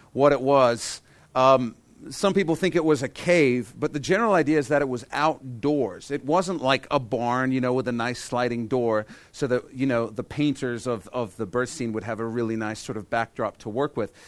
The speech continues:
It's just something outside. It's exposed. It could have been just a lean-to.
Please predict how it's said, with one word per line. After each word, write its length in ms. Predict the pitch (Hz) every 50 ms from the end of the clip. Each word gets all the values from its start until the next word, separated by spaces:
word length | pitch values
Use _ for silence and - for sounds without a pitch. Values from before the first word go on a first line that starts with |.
| - - -
It's 260 | - 147 - - -
just 200 | - 214 208 -
something 400 | - - 247 247 - 226 190 185
outside. 520 | - 180 180 165 - - 208 190 196 202 190
It's 160 | 185 - -
exposed. 600 | 165 - - - - 202 202 196 196 196 165 160
It 100 | 160 -
could 140 | - 214 208
have 80 | 196
been 140 | 175 175 165
just 220 | - 165 156 - -
a 60 | 139
lean-to. 760 | 127 127 147 165 180 185 180 - - 196 185 180 175 170